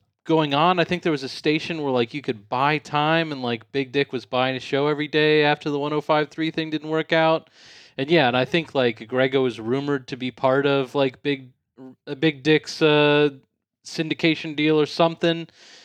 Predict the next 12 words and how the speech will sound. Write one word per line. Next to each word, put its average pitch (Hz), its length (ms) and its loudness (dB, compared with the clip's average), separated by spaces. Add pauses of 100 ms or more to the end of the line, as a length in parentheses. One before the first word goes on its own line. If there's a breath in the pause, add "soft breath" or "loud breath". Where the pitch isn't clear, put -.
(160 soft breath)
But 165 80 -2
yeah, 156 160 6
then 151 160 4
there 170 80 2
was 151 160 0
the 143 80 -6
show 170 240 0
he 170 60 0
did 156 180 -2
with 147 140 -2
Choppy, 120 680 0
and 120 280 -8